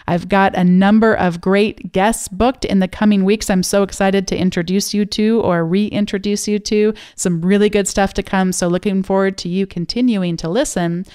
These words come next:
And as you spread the word to colleagues about teaching in higher ed, I also hope you'll consider doing that in more of a digital way through leaving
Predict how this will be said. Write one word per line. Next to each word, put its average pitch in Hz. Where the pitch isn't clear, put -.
And 220
as 269
you 302
spread 269
the 254
word 247
to 196
colleagues 202
about 185
teaching 226
in 190
higher 196
ed, 220
I 180
also 214
hope 190
you'll 180
consider 180
doing 190
that 170
in 190
more 190
of 175
a 165
digital 185
way 165
through 185
leaving 190